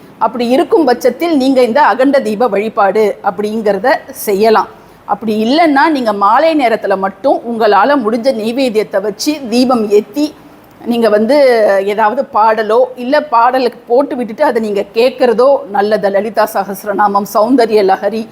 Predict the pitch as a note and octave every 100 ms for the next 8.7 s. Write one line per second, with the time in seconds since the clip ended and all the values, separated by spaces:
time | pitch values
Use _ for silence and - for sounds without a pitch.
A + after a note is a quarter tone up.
0 | - - - - G3 A3 A3+ E4 D4+ A#3
1 | A#3 D4+ A3+ G#3+ G#3 F#3 G3+ C4 G#3 F3+
2 | - F#3+ F#3+ F#3+ F#3 F#3 F#3 - F#3+ A3
3 | G#3 B3+ B3 G3+ G3 G3 G3 - - -
4 | - - G#3 A3 G#3 G3 G3+ A#3+ C4+ E4
5 | C#4+ A#3 G#3 - G#3+ A3+ - - F#3+ A3
6 | A3+ C#4 D4 C4+ C4+ D#4 C4+ A3+ G#3 G3+
7 | F#3+ G#3+ G3 F3+ G#3 A3+ G#3+ G3+ C4+ D4
8 | G#3 A3 B3 G#3 - A3 G3+